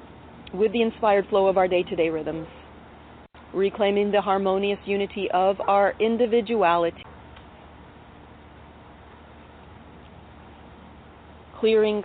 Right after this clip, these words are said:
cleansing traumatic stigmas received in early childhood about being our true expression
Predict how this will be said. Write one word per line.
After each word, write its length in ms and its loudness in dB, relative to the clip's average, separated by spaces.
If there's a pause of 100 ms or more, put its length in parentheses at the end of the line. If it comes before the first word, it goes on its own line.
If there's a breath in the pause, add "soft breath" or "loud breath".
(100)
cleansing 600 -2
traumatic 500 0 (180)
stigmas 560 -2
received 400 -4
in 100 0
early 340 -2
childhood 540 0 (520 loud breath)
about 600 0
being 280 2
our 140 -2 (160)
true 200 0
expression 760 -6